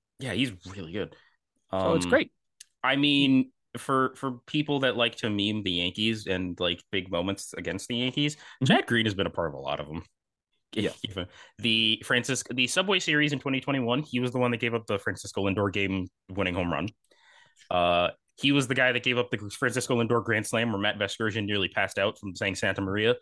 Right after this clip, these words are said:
Speaker 2: <laughs>
Speaker 1: Um, uh, Chad Green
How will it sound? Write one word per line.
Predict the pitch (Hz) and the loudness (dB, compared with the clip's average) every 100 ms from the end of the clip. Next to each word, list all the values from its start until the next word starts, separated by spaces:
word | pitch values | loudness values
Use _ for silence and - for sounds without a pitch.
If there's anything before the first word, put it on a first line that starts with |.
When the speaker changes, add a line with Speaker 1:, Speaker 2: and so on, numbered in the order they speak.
| _ - | _ -14
Speaker 2:
<laughs> | 120 - - - | -14 -12 -16 0
Speaker 1:
Um, | 98 98 95 95 92 90 _ _ _ _ _ _ _ _ _ _ _ _ _ _ _ _ | 2 4 2 0 -6 -8 _ _ _ _ _ _ _ _ _ _ _ _ _ _ _ _
uh, | 92 92 | -2 0
Chad | - 123 123 117 | 0 0 0 0
Green | 113 120 117 113 113 | 0 2 2 0 -4